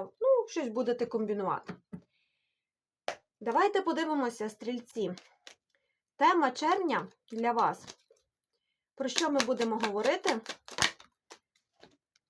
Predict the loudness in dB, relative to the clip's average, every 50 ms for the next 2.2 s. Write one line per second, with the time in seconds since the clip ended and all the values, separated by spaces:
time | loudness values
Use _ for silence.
0 | _ _ _ _ _ _ _ _ -8 -6 -2 0 0 0 0 -2 -4 -2 -2 0
1 | 2 4 4 4 4 2 -2 -4 -4 -6 -8 -10 -6 -4 -4 -4 -4 -6 -6 -4
2 | -2 0 0 -2